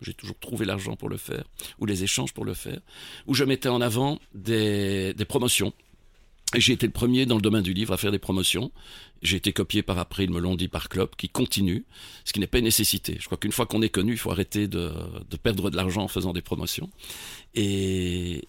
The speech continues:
et tout en étant dans ce quartier perdu, parce que la rue de l'Industrie est deux rues plus basse que l'actuelle avenue des Arts où je suis,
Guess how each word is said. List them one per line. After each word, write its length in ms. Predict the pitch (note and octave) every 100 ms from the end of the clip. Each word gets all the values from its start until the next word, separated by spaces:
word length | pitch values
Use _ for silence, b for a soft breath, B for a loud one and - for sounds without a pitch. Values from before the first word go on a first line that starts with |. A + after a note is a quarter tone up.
| -
et 100 | G#2+
tout 320 | - - -
en 80 | D3+
étant 320 | D3+ - D3
dans 100 | A2+
ce 80 | G#2
quartier 300 | G#2+ - A2+
perdu, 380 | - B2 G#2 B2
parce 160 | E2+
que 80 | -
la 80 | D2+
rue 140 | F2+ A#2+
de 60 |
l'Industrie 500 | G2+ F2 G2 - G#2
est 40 | E2
deux 180 | F2+
rues 180 | C3 C3
plus 180 | - G#2
basse 420 | F#2+ G2+ - - b b b - -
que 80 |
l'actuelle 420 | D#2+ G2+ - G#2+ F#2
avenue 220 | F2 F2
des 180 | F#2 F#2
Arts 140 | E2+
où 60 | E2
je 100 | E2
suis, 380 | - B2 -